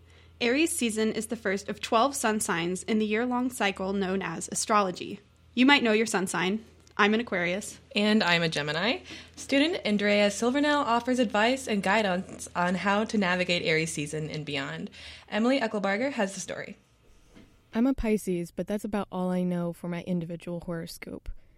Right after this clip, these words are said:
Speaker 3: I've never really been into astrology beyond the casual Google search. For some people, though, like Andrea Silvernell, astrology is a very serious topic. For Andrea, astrology is a way to understand people, but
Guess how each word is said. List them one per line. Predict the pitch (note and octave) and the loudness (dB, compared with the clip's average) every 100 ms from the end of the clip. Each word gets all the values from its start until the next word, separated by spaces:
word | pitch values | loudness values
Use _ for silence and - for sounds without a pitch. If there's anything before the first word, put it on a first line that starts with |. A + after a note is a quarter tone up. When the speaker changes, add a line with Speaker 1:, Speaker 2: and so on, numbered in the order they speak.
| - _ _ | -20 _ _
Speaker 3:
I've | G3 F3+ | -4 -4
never | - A3 B3 | 0 6 6
really | A#3 G#3+ | 8 6
been | G3+ G3+ | 4 4
into | G3 G3 | 4 2
astrology | F#3+ - F#3 F#3 F3 F3+ | -2 0 0 2 2 -2
beyond | E3+ F#3 F3+ F3+ | -2 0 0 0
the | F3 F3 - _ | -2 -4 -6 _
casual | A#3 G#3 G3 F#3+ | -2 0 0 -2
Google | E3+ F3+ F3 E3+ | -2 -6 -4 -8
search. | - E3 E3 - - - _ _ _ _ _ _ _ _ | -8 -8 -8 -10 -18 -20 _ _ _ _ _ _ _ _
For | B3 | 0
some | C4+ C4+ | 4 4
people, | C4+ A#3 | 2 0
though, | G3 F3 F3 - | 2 0 0 -2
like | F#3 F3 - | -4 -4 -4
Andrea | G3+ F#3+ F#3+ F#3 | -4 0 0 0
Silvernell, | - F#3+ F#3 F3 E3+ E3+ _ _ _ _ | 0 0 0 0 -4 -8 _ _ _ _
astrology | G3 - A3 B3 A#3+ A#3 | -10 -4 0 0 0 -2
is | - F#3+ | -2 -4
a | F#3 | -6
very | E3+ F3+ F3 | -4 -2 -2
serious | F3 F#3 E3 E3 - | -4 -8 -8 -10 -10
topic. | F3+ E3 B3 E4 _ _ _ _ _ _ _ | -10 -10 -14 -20 _ _ _ _ _ _ _
For | A3+ | 0
Andrea, | G#3 G#3 G#3 G3+ F#3 F3+ - _ | 2 4 2 2 2 0 -8 _
astrology | - - A3 B3 B3 A#3 A3 G#3 | -10 -4 0 4 4 2 0 0
is | F#3+ F#3+ F3+ | -2 -2 -2
a | |
way | F3+ F#3 F#3+ | 0 0 -2
to | - | -2
understand | F#3 F#3+ - G3 G3+ | -4 -4 -4 -2 -2
people, | G3 F3 E3+ E3+ - _ _ _ _ | -4 -4 -6 -6 -12 _ _ _ _
but | G#3 | -4